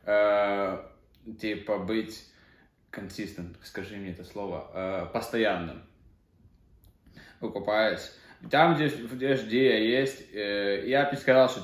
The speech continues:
я не особо верю в судьбу, типа, ты берёшь и делаешь, типа.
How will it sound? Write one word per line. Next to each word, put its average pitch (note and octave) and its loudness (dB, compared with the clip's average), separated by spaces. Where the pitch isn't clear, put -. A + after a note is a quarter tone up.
я A#2 0
не A2+ 2
особо A2 -2
верю G2 -4
в F2+ -10
судьбу, G#2 -4
типа, F2+ -6
ты F2+ -10
берёшь F#2+ -8
и - -10
делаешь, E2+ -10
типа. - -18